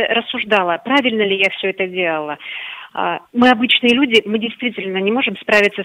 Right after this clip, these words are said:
с эмоциями, действительно не всегда обладаем информацией, но мы говорим то, что видим. Мы не придумываем, не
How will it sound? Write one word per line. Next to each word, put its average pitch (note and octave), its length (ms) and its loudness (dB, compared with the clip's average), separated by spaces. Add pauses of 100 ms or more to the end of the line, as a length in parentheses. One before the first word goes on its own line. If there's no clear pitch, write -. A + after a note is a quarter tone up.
с - 40 -14
эмоциями, G3+ 580 0 (180)
действительно A3+ 680 2
не G#3+ 120 2
всегда A3 360 2
обладаем G3+ 640 2
информацией, G3+ 720 0
но A3+ 160 0
мы A#3 380 2
говорим B3+ 580 2
то, A3+ 140 -4
что - 180 -4
видим. F#3+ 480 -6 (600)
Мы B3+ 220 2
не C4 160 4
придумываем, G#3 760 2
не C#4+ 400 2